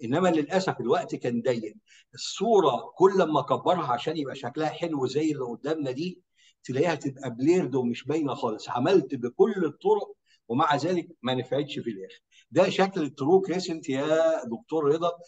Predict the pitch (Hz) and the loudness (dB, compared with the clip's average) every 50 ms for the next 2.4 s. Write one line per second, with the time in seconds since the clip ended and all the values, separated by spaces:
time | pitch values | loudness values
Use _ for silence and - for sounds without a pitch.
0 | _ _ - 113 117 113 - 160 170 160 143 127 - - 143 156 160 160 143 143 | _ _ -6 -6 -6 0 0 2 2 2 2 0 0 2 2 2 2 2 2 2
1 | 143 - - 120 117 113 110 113 110 107 107 117 117 113 131 143 151 147 143 143 | 2 0 -2 -4 -6 -6 -4 -4 -6 -4 -4 -4 -2 0 0 0 0 -2 -4 -2
2 | 120 113 107 113 110 110 107 92 | -2 0 0 0 -2 -2 -6 -10